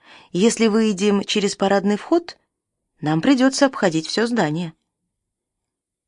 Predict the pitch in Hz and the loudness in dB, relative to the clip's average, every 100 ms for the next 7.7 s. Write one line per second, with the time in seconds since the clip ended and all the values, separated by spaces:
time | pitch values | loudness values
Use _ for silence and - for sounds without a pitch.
0 | _ _ - 147 185 269 240 277 285 269 | _ _ -6 0 2 2 4 6 6 4
1 | - 220 214 190 214 208 196 165 160 175 | 2 2 2 4 4 2 2 0 2 0
2 | 175 156 139 - - - _ _ _ 170 | 0 0 -4 -4 -10 -18 _ _ _ -2
3 | 165 175 175 196 180 175 175 170 160 185 | 0 0 2 2 2 2 0 0 0 2
4 | 196 202 156 143 131 127 123 - 143 185 | 4 2 2 0 0 -2 -6 -6 -2 0
5 | 170 165 165 - - - 160 147 156 165 | 2 0 0 -4 -8 -6 -4 -4 -2 -2
6 | 151 151 160 208 262 175 131 - - - | -2 -2 0 2 2 0 -4 -8 -18 -18
7 | - - 269 320 294 277 | -10 0 4 6 6 4